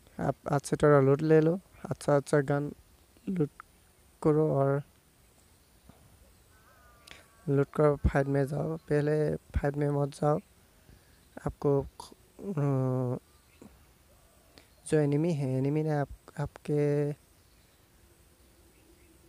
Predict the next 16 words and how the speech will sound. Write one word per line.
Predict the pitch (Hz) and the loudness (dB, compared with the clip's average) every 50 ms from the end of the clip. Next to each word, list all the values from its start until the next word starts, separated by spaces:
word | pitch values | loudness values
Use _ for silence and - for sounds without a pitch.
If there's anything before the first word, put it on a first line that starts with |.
| _ _ _ _ _ - _ - - - - - - - - - _ _ 330 330 _ _ - - - - - - - - - - - _ _ _ | _ _ _ _ _ -20 _ -20 -20 -20 -20 -20 -20 -20 -20 -20 _ _ -20 -20 _ _ -20 -20 -20 -20 -20 -20 -20 -20 -20 -20 -20 _ _ _
अच्छा | - 220 190 - - - - 143 | -16 -16 -16 -16 -8 -4 -4 -2
गन | 139 143 143 143 | 0 0 0 0
मिल | 147 147 143 147 | 0 0 -2 -2
गया | 151 156 156 156 156 151 - - - | -4 -4 -6 -6 -6 -8 -10 -6 -2
तो | 147 143 143 139 139 147 - - - - _ - | 0 2 2 2 0 -2 -4 -6 -10 -16 _ -20
ख़त्म | - 156 - 143 143 | -18 -8 -4 -2 0
दे | 147 147 147 | 2 2 2
देगा, | 151 151 151 160 180 190 - - - - - - - - _ _ _ _ _ _ _ _ _ - - - _ _ - - _ _ _ _ _ | 2 0 0 -2 -4 -4 -8 -14 -20 -20 -20 -20 -20 -20 _ _ _ _ _ _ _ _ _ -20 -20 -20 _ _ -20 -20 _ _ _ _ _
ढेर | 147 135 131 | -6 -6 -6
सारा | 127 - - 131 127 | -6 -4 -4 -2 -2
माइनस | 127 127 127 131 135 135 - | -2 -2 -2 -2 -2 -4 -2
हो, | 151 | -2
हो | 147 151 156 156 - - _ _ - - _ - - - 185 160 - 170 151 | -2 -2 -2 -4 -8 -12 _ _ -20 -20 _ -20 -16 -14 -14 -14 -10 -8 -6
जाएगा। | 151 147 143 143 147 143 | -4 -2 0 0 2 0
इसीलिए | 135 127 - - 143 147 151 147 | 0 0 -2 -4 -2 0 0 2
आप | 147 147 - | 2 0 0